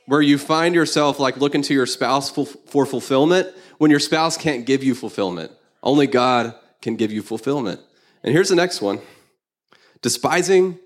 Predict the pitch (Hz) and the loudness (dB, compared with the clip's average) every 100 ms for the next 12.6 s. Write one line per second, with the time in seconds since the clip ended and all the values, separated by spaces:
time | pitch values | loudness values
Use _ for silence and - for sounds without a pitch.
0 | _ _ 135 139 107 - - - - _ | _ _ -2 0 -2 -4 -8 -14 -18 _
1 | _ _ _ _ _ _ _ _ _ _ | _ _ _ _ _ _ _ _ _ _
2 | _ _ _ _ 139 135 101 - - - | _ _ _ _ 0 0 0 -8 -18 -20
3 | - - - _ - 117 113 95 92 95 | -20 -20 -20 _ -6 -2 -2 -4 -6 -8
4 | - 92 95 76 - - - _ _ _ | -10 -10 -10 -10 -12 -16 -20 _ _ _
5 | _ _ _ _ _ _ _ _ - 131 | _ _ _ _ _ _ _ _ -6 -2
6 | 160 151 123 143 139 131 127 123 - 107 | 2 4 6 4 2 0 2 2 2 0
7 | 82 104 104 95 87 98 92 90 85 - | 2 0 0 0 0 -2 -2 -2 -2 -6
8 | 117 110 _ _ _ _ _ 117 90 90 | -12 -18 _ _ _ _ _ -4 -2 -2
9 | 90 82 101 - - 110 104 110 98 - | -4 -6 -8 -10 -2 0 2 2 0 -2
10 | - 123 107 104 - 104 101 90 92 - | -6 -2 -2 -2 0 2 2 0 -4 -10
11 | - - 123 135 127 117 113 113 110 107 | -18 -2 0 0 0 0 -2 -2 0 2
12 | 107 104 110 110 95 85 | 2 0 -4 -2 -2 -6